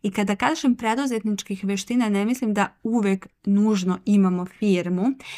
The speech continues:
ili da smo nezavisni umetnici, već da imamo odnos prema svetu takav da znamo da je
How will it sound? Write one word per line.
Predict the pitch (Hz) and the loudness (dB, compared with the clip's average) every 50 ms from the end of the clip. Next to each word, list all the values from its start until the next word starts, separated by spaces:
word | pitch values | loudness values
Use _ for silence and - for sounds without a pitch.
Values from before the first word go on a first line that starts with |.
| - - | -16 -6
ili | - 208 196 190 190 185 | -2 0 0 2 2 2
da | 196 185 196 185 185 185 185 - | 2 4 4 4 4 4 2 -2
smo | 202 - - 202 | -6 -2 0 2
nezavisni | 196 196 196 202 202 190 185 180 185 180 - - - 190 | 4 4 4 4 2 2 0 -2 -2 -4 -4 -4 -2 0
umetnici, | 185 190 185 185 185 - 190 190 185 - - 254 269 262 - - - - - | 0 0 0 0 -2 -4 -6 -6 -4 -4 -4 -4 -4 -6 -8 -16 -20 -12 -4
već | - 196 202 190 190 - - - | 0 2 2 2 0 -2 -6 -8
da | - 196 202 | -6 -4 -2
imamo | 196 - 214 233 247 262 277 269 226 214 214 214 254 302 330 - _ _ _ _ _ | -2 0 0 2 2 4 4 4 2 2 2 2 0 0 -2 -4 _ _ _ _ _
odnos | - 226 247 240 226 214 196 190 | 4 4 4 4 4 2 0 -2
prema | - 208 196 196 196 | 0 2 2 2 2
svetu | 196 - - - 214 208 226 254 - 254 - | 2 0 -2 -2 0 0 0 -2 -4 -6 -6
takav | - - 214 214 240 - - 233 202 190 | -2 0 0 0 0 0 -2 -2 -2 -2
da | 185 202 208 208 208 - - | 0 0 0 0 0 -2 -6
znamo | 208 190 - 202 196 208 202 220 254 262 226 196 196 226 262 262 - - - - | -8 -6 -2 0 2 2 4 4 4 4 4 4 2 2 0 -2 -8 -16 -14 -6
da | 208 202 196 | -2 0 2
je | 196 202 208 208 202 | 2 4 4 2 0